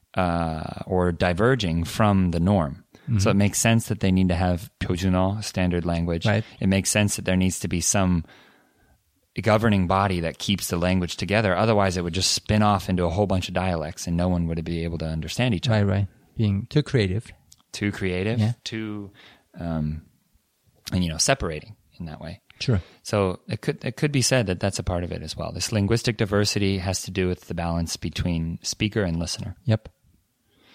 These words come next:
Speaker 1: So we've covered a lot of stuff here. This was actually really deep. So we got, we got really
Speaker 2: <laughs> We
Speaker 1: deep.
Speaker 2: didn't expect that, actually.
Speaker 1: Yeah.
Speaker 2: We thought it was gonna be such a simple episode.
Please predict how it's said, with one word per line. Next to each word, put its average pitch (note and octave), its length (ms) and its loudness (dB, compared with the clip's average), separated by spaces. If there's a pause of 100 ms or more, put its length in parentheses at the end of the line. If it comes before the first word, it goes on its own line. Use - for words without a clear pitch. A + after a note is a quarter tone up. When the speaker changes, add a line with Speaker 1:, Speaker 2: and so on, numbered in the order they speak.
(280)
Speaker 1:
So G#2+ 340 2 (440)
we've C3+ 120 -2
covered F3 200 4
a D#3 60 6
lot C#3+ 160 6
of B2+ 60 0
stuff D3 220 2
here. C#3+ 200 2
This C#3 160 2
was D3+ 120 0
actually C#3+ 260 2
really B2 180 2
deep. G#2+ 300 0 (400)
So - 100 -2
we - 60 2
got, A#2+ 280 4
we G#2+ 80 -4
got G#2+ 120 2
really G#2 140 2
Speaker 2:
<laughs> G2 40 0
We C#3+ 100 8
Speaker 1:
deep. - 20 2
Speaker 2:
didn't D3+ 160 8
expect - 380 2
that, A#2 100 6
actually. G2 360 2
Speaker 1:
Yeah. E2+ 220 0 (120)
Speaker 2:
We B2+ 140 6
thought C3 180 2
it - 20 8
was B2 140 6
gonna A#2+ 160 6
be G#2 160 4
such A#2 220 0
a G2+ 60 2
simple B2 320 2
episode. A#2 440 0